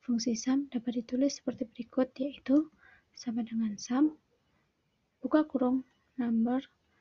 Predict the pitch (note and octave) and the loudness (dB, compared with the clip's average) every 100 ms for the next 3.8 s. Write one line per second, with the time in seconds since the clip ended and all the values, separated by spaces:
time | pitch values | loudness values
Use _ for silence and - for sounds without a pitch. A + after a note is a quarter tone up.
0 | _ _ - _ _ _ _ _ _ _ | _ _ -20 _ _ _ _ _ _ _
1 | _ _ _ _ B3+ B3 B3+ A#3 A3 C4 | _ _ _ _ 0 2 0 2 4 4
2 | C#4 A#3 A3+ A3+ C4 C#4+ - _ _ - | 4 4 4 4 2 0 -8 _ _ -4
3 | A3+ A#3 - A#3+ A#3 C4+ D4 | -2 -2 -2 0 2 2 2